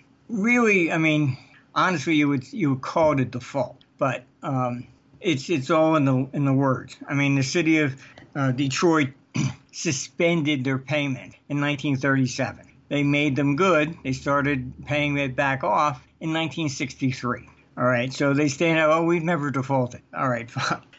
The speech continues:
You know, you didn't get anything for that long, long period of time. Um, Italy, uh, you, that's why I, I caution people about government debt. Buy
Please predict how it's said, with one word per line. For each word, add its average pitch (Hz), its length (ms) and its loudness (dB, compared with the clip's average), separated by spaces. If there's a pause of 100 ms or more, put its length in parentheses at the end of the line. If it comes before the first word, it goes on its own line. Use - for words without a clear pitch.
You 135 140 -2
know, 123 320 -6
you 127 180 0
didn't 151 200 4
get 147 180 4
anything 143 460 -6
for 147 160 -10
that 139 160 -2
long, 160 360 2
long 156 280 2
period 170 300 0
of 131 60 -16
time. 160 380 0 (220)
Um, 123 460 -4 (180)
Italy, 156 760 -2
uh, 139 300 0
you, 175 340 -6
that's 156 160 -12
why 214 380 2
I, 170 260 -2
I 170 120 -2
caution 214 680 -2
people 165 680 -2
about 131 560 -2
government 127 640 0
debt. - 240 -4 (260)
Buy 202 320 0